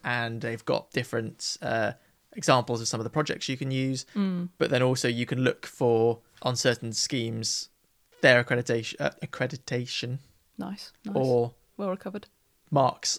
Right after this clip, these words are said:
Speaker 1: of other schemes as well.
Speaker 2: Ah,
Speaker 1: It's not
Speaker 2: okay.
Speaker 1: necessarily just W W F. So you could always have a look, see how they've been accredited, and then see if that accrediting scheme,
Speaker 2: Mm.
Speaker 1: um, is trustworthy or not.
Speaker 2: Great. Okay, well, I found a scheme as well. Or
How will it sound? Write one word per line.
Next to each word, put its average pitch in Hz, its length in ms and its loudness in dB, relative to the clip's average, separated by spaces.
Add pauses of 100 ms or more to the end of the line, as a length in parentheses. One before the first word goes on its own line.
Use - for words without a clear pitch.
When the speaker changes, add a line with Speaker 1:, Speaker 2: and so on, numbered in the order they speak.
Speaker 1:
of 117 260 2
other 123 440 4
schemes 117 420 -2
as 113 120 -4
well. 113 340 0
Speaker 2:
Ah, 214 180 -2
Speaker 1:
It's 214 100 2
not 135 80 0
Speaker 2:
okay. 208 100 0
Speaker 1:
necessarily 131 280 2
just - 180 -4
W 139 160 -2
W 117 240 -2
F. 113 180 -4
So - 120 2
you 127 100 2
could 147 120 2
always 139 200 4
have 196 140 2
a 151 40 4
look, 139 220 2
see 143 360 0 (100)
how 139 220 0
they've 123 180 0
been 131 180 -2
accredited, 127 560 -2 (100)
and 123 120 -6
then 120 180 -4
see - 200 -2
if 127 160 -8
that - 200 -6 (220)
accrediting 123 540 -8
scheme, 117 480 -6 (280)
Speaker 2:
Mm. 180 340 -4 (360)
Speaker 1:
um, 107 440 -4 (220)
is 113 140 -6
trustworthy 120 400 -4
or 127 60 -4
not. - 160 -8 (280)
Speaker 2:
Great. 196 360 -4 (320)
Okay, 196 120 0
well, 202 120 2
I 226 60 6
found 233 180 4
a 220 60 0
scheme 185 240 -2
as 180 100 -4
well. 160 160 2
Or - 260 -6